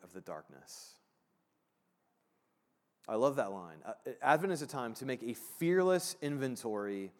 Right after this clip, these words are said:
of the darkness. And that's what Zechariah does in this song about his son, John the Baptist. There's light and there's darkness.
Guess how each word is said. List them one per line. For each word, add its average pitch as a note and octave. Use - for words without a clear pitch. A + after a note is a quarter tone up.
of A2
the A2
darkness. F#2+
And C3+
that's G#3+
what D#4+
Zechariah E3+
does C#3
in B2+
this A#2
song G#2+
about A2
his C#3
son, A#2
John G#2+
the G#2
Baptist. F#2+
There's B2
light A#2+
and A#2+
there's A2
darkness. -